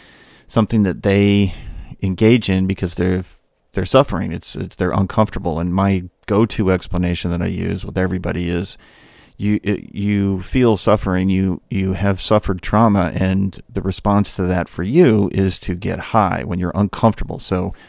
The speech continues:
why do people get high? They do because they are uncomfortable. And that is my go-to explanation. And I usually get a very puzzled look on the f-,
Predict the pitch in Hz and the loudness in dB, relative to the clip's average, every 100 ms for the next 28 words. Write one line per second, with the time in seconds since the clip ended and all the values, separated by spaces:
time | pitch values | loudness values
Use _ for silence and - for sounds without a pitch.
0 | - 101 101 104 107 - 92 92 95 113 | -4 2 4 4 2 2 0 -2 0 2
1 | 98 95 - - 98 95 92 92 92 - | 0 -4 -10 -6 -4 -2 -2 -2 -2 -2
2 | 92 90 82 90 - 104 - - - _ | -2 0 -2 -4 -2 -4 -4 -14 -16 _
3 | _ _ _ _ _ _ _ - 101 104 | _ _ _ _ _ _ _ 0 4 6
4 | 117 101 107 92 98 - 92 90 - 92 | 6 6 4 6 4 2 -2 -4 -2 -2
5 | 117 120 - 104 - - - 95 90 90 | -2 -4 -8 -14 -18 -20 -4 0 0 0
6 | - 95 101 98 98 98 92 98 - 110 | 0 0 0 -2 -2 0 0 2 4 4
7 | 110 90 - 82 90 87 - | 2 -2 -6 -4 -2 -2 -6